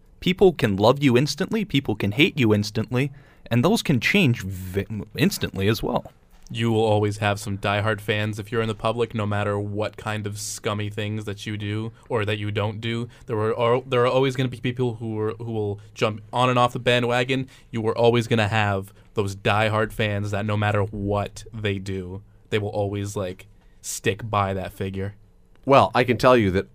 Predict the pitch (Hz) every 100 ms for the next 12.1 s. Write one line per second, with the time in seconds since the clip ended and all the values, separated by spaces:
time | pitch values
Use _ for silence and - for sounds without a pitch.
0 | - 98 98 95 131 131 127 110 98 98
1 | 98 104 101 98 92 92 - - 123 -
2 | 98 87 - - 87 104 101 85 87 90
3 | 87 - _ _ 110 101 95 - 104 104
4 | 101 98 92 87 - 131 123 - 90 -
5 | - - - _ _ - _ _ _ -
6 | _ - _ _ _ - 156 151 - 120
7 | 120 170 - 123 107 92 - - - _
8 | _ _ - 92 107 123 123 143 151 101
9 | 104 98 95 113 - - 110 113 165 175
10 | - - _ 107 104 107 - 135 135 127
11 | 127 120 113 104 101 101 123 131 78 -
12 | -